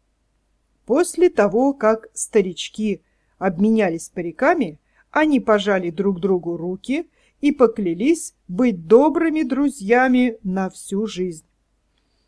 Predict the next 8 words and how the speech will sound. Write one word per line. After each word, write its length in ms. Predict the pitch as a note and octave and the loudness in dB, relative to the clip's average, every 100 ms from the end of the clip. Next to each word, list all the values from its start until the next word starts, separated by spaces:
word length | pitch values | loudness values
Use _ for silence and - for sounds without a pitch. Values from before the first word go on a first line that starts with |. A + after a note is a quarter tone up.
| _ _ _ | _ _ _
«Итак, 680 | C4 D4+ D#4 B3 C4+ - - - | 0 0 4 4 4 2 -14 -10
дядюшка 720 | E3+ A3 E4 D#4 D#4+ - E4 | 0 2 2 0 -2 -2 -4
Джепетто», — 840 | A#3 C4+ D4+ - G#3+ G#3 - B3+ | -2 -4 -4 -2 0 0 -2 -4
сказал 500 | B3+ - F#3 F#3+ F#3+ | -4 -6 -4 -2 -4
столяр 500 | F#3 - F3 A3 E4 - _ _ - | -4 -8 -4 -2 -2 -4 _ _ -16
в 80 | F#3 | -10
знак 340 | F3 G#3+ A3+ | -2 -2 -2
примирения, — 720 | - A3+ G#3+ G#3 G3 E3 D#3 | -4 -2 0 0 -2 -4 -12